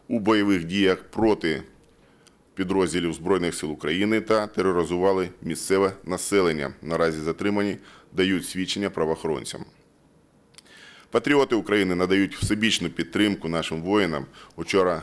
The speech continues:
зі Львова до зони ато вирушили п'ять броньованих автомобілів, які були повністю переобладнані для виконання бойових завдань. Волонтери передали броньовики львівським правоохоронцям, які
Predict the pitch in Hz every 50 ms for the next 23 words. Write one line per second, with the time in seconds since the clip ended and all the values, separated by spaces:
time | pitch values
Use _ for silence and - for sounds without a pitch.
0 | - - - 80 82 90 90 90 90 95 107 117 113 104 90 80 71 - - 80
1 | 87 85 80 85 87 85 85 85 85 85 104 104 98 95 104 107 104 101 - 101
2 | 98 95 95 - - 95 104 107 110 110 - - - - - - _ - 98 107
3 | 113 110 110 110 107 107 104 104 101 104 101 101 87 80 - 85 85 82 80 82
4 | 95 101 101 104 107 104 104 - 80 80 78 - - 80 78 80 82 82 76 73
5 | - - - 101 110 110 113 110 104 - - 107 95 101 95 98 95 92 90 98
6 | 98 98 92 98 95 95 95 95 98 - - - - _ - 82 82 90 85 87
7 | 82 - 82 80 82 85 87 90 95 98 95 87 87 87 78 71 73 71 71 71
8 | - _ - 78 80 82 80 78 78 78 73 67 60 58 - - _ _ _ _
9 | _ _ _ _ _ _ _ - - - - _ _ - - - - _ _ _
10 | _ _ _ _ _ _ _ _ _ _ _ _ _ _ _ _ _ 82 92 104
11 | 113 113 113 - 139 131 123 120 104 113 110 113 107 113 113 110 104 90 101 101
12 | 101 101 101 104 104 107 113 110 104 104 104 113 110 98 - - 92 92 85 92
13 | 95 98 95 - - 104 113 120 117 110 - 113 113 110 95 85 - - - 101
14 | 101 101 101 95